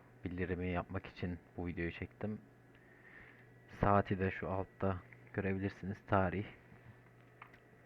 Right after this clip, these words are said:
Sonrasında bu arkadaşlar, sol altta da nicklerini göstereyim. E, Good Night, bu price'ları, Relaxation,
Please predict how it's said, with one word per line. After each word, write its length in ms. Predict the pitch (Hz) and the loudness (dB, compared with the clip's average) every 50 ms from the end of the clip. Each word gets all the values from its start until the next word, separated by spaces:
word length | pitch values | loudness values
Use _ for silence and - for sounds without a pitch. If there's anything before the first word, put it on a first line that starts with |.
| - - - - - - - - - - - - - - - - - - - - - - - | -20 -20 -20 -20 -20 -18 -18 -18 -20 -20 -20 -20 -20 -20 -20 -20 -20 -20 -20 -20 -18 -10 -6
Sonrasında 840 | 117 110 104 101 101 - - - 90 95 98 104 110 110 107 107 - - - - - - - - - | -2 0 0 0 0 -2 -2 -4 -4 0 4 6 8 8 8 8 6 4 -2 -10 -20 -20 -10 -2 6
bu 120 | 113 110 | 10 10
arkadaşlar, 1000 | 104 104 101 - 107 95 92 92 92 - - - 98 95 101 - - - - - - - - - - - - - - - - - - - - - - - | 12 10 10 8 4 4 4 4 2 0 -4 -2 0 0 0 0 -4 -10 -16 -18 -20 -20 -20 -20 -20 -20 -20 -20 -20 -20 -20 -20 -20 -20 -20 -18 -8 -4
sol 140 | 104 107 | 2 4
altta 340 | 104 98 98 - - - 98 | 4 4 4 4 0 0 0
da 80 | 101 101 | 2 0
nicklerini 460 | 98 95 - - 104 98 95 95 95 | 0 -2 -2 0 0 2 2 2 2
göstereyim. 680 | 101 101 101 - - - 98 92 92 87 87 107 110 - - - - - - - - - - - - - - - - - - - | 0 0 0 -2 -2 0 0 2 2 0 0 -2 -6 -8 -12 -18 -20 -20 -20 -20 -20 -20 -20 -20 -20 -20 -20 -20 -20 -16 -10 -6
E, 180 | 87 85 90 | -4 -4 -4
Good 200 | 90 101 110 104 104 | -2 0 0 0 2
Night, 420 | 104 101 95 95 104 120 - - - - - - - - - - - - - - | 4 4 6 6 4 2 -2 -8 -14 -14 -14 -16 -20 -20 -20 -20 -20 -20 -8 -2
bu 280 | 110 110 107 107 101 - | 0 2 2 2 0 2
price'ları, 720 | - 104 98 95 92 - - - 90 85 - 90 107 131 135 - - - - - - - - 101 | 6 8 8 8 8 6 2 0 0 0 2 0 0 -2 -4 -6 -12 -20 -20 -20 -20 -6 0 4
Relaxation, 1200 | 101 101 104 104 101 - - - - - - - - 104 98 104 104 98 - - 98 98 117 | 8 10 10 10 8 6 0 -8 -14 -16 -14 -6 -4 -2 0 0 0 -2 -2 -4 -4 -4 -4